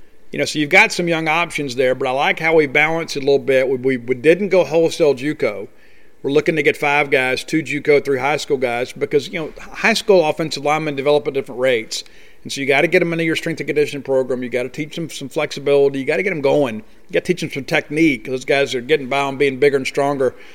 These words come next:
than everybody else. And so all of a sudden you, you get them into, in, into your pipeline, kinda getting them going through your program. And so that kinda gets you off the juco, uh, you know,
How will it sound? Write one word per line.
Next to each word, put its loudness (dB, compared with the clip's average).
than 0
everybody 0
else. 2
And -8
so -2
all 2
of 0
a -4
sudden 2
you, -4
you -8
get 6
them 0
into, -2
in, -4
into -4
your 4
pipeline, -2
kinda -4
getting -2
them -6
going 0
through -2
your 0
program. 2
And -8
so 6
that 0
kinda -4
gets -2
you 4
off 2
the 0
juco, 2
uh, -14
you -8
know, -8